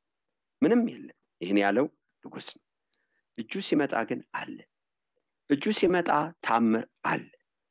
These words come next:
እጁ ሲመጣ በር አለ። ከአንድ ታሪክ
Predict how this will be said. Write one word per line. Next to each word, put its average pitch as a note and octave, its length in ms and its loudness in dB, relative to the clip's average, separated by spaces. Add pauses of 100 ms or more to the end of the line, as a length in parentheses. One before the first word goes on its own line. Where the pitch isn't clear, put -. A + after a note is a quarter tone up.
(300)
እጁ D3+ 280 2
ሲመጣ F#3 360 4 (340)
በር E3 400 4
አለ። - 200 -6 (840)
ከአንድ G#3 520 4 (100)
ታሪክ C#3+ 380 2